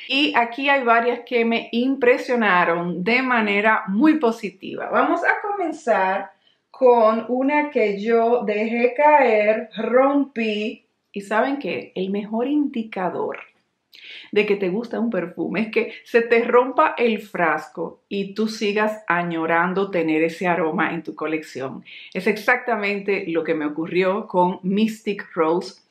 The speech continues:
una rosa mística, una rosa bastante así como oscurita, siniestra. Yo la siento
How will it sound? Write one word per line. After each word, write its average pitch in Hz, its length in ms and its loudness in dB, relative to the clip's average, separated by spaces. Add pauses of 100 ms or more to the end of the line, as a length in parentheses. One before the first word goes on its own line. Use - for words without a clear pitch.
(140)
una 240 280 0
rosa 220 580 0 (100)
mística, 165 840 -10 (300)
una 254 320 -2
rosa 240 300 0
bastante 214 720 -4 (100)
así 220 180 -10
como 180 220 -6
oscurita, 175 720 -6
siniestra. 170 1120 -6
Yo 190 100 -2
la 220 140 0
siento 180 800 -2